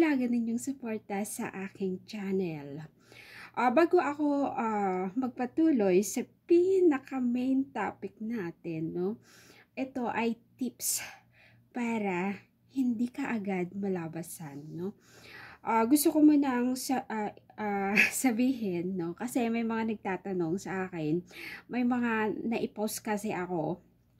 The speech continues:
no? Ah, kaninang maagang maaga, <laughs> no? Ah,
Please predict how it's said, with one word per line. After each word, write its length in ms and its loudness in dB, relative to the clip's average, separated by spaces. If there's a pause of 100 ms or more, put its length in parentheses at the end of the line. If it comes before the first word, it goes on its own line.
(520)
no? 240 0 (480)
Ah, 480 0 (240)
kaninang 560 2
maagang 560 0
maaga, 560 0 (200)
<laughs> 180 -20
no? 180 -4 (640)
Ah, 560 0